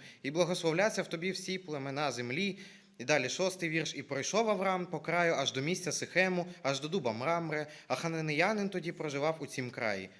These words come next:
І Господь явився Аврааму і сказав: я дам оцей край потомству твоєму. І він збудував там жертвівника Господеві, що з'явився то-, йому,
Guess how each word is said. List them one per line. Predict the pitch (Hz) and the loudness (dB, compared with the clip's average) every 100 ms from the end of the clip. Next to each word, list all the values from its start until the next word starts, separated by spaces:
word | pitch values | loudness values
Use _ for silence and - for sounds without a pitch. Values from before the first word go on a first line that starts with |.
| - _ | -20 _
І | 120 | -6
Господь | 127 - 143 131 | -6 -2 -2 0
явився | 127 139 - | -2 -2 -2
Аврааму | 117 120 165 175 | -2 0 0 0
і | 147 | -2
сказав: | - 131 143 - - - | -2 2 2 0 -20 -4
я | 117 120 | 0 2
дам | 143 | 0
оцей | 135 - 127 | -2 -2 -4
край | 127 139 127 | 0 2 2
потомству | 127 135 151 147 123 | 0 -2 -2 -2 -8
твоєму. | 113 110 107 98 95 - _ | -8 -6 -4 -6 -10 -18 _
І | 123 | 0
він | 135 170 | 0 0
збудував | 160 170 160 190 | -2 2 2 2
там | 185 160 | 0 0
жертвівника | 165 170 180 185 180 | 0 -2 -4 -4 -4
Господеві, | 170 170 170 160 165 151 | -6 -4 0 2 2 2
що | 147 | -4
з'явився | 135 147 147 - 131 | -2 0 0 -2 -6
то-, | 131 131 | -6 -8
йому, | 127 135 131 | -4 -4 -4